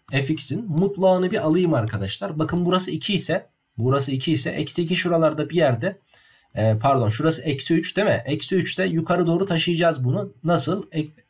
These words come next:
üçe kadar çıkaracağız çünkü simetriye eksi üçtü. Şöyle geldi mi? Burası iptal.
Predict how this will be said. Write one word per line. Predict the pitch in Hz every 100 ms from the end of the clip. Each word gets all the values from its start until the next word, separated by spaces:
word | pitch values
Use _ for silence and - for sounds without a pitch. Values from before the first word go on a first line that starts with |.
| -
üçe | 156 165 120
kadar | 127 175
çıkaracağız | - - 151 123 98 -
çünkü | 95 95 110 -
simetriye | - - 95 92 - 151
eksi | 139 - 120
üçtü. | 110 - 78 _ _ _ _ _ _
Şöyle | - 160 175
geldi | 175 180 214
mi? | 139 - - _ _ 165
Burası | 156 131
iptal. | 151 123 123 87